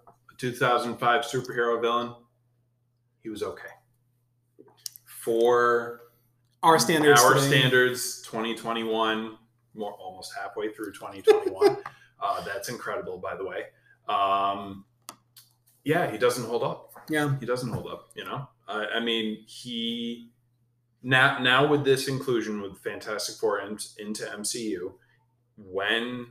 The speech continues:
Speaker 1: or if they choose to use Doctor Doom again,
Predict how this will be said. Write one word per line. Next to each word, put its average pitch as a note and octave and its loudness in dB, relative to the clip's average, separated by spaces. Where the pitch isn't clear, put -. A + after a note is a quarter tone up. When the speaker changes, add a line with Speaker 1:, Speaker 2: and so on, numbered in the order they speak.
Speaker 1:
or G#2 0
if G#2+ -2
they G2 -2
choose G#2 -10
to G#2+ -14
use G2 -12
Doctor G2 -10
Doom G#2+ -6
again, - -8